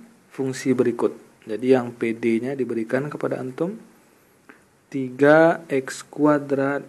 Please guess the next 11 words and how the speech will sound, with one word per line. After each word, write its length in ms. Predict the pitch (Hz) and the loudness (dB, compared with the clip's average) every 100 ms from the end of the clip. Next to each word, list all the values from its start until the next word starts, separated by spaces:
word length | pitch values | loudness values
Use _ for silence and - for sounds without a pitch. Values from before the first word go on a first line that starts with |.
| - | -10
Y 400 | 131 135 156 165 | -4 6 8 8
pangkat 480 | 165 135 131 123 - | 6 -2 0 -4 -6
empat 560 | 120 110 110 110 139 - - - _ _ _ _ _ _ - | -12 -12 -10 -2 -2 -2 -8 -20 _ _ _ _ _ _ -8
D 320 | 123 113 113 - | 0 0 0 -2
X 240 | 147 - - _ _ | -2 -4 -18 _ _
ditambah 960 | 143 131 - 123 117 117 139 135 - - _ _ _ _ _ _ - | -4 -4 -4 -6 -4 0 2 2 -2 -14 _ _ _ _ _ _ -16
empat 560 | 123 120 117 151 160 156 _ _ _ _ | -14 -14 -4 -2 -2 -6 _ _ _ _
X 400 | 156 156 - - | -10 -8 -10 -8
pangkat 400 | - 131 131 123 - | -2 -2 -2 -4 -6
tiga 720 | - 120 120 135 143 175 214 - _ _ _ _ _ _ _ _ _ _ _ _ _ _ _ _ _ _ _ _ _ _ _ _ _ _ _ _ _ _ _ _ _ _ - | -6 -6 0 4 4 4 -2 -14 _ _ _ _ _ _ _ _ _ _ _ _ _ _ _ _ _ _ _ _ _ _ _ _ _ _ _ _ _ _ _ _ _ _ -12
ditambah 880 | 127 120 - 113 117 123 156 175 175 | -8 -6 -6 -8 -4 -2 0 -2 -6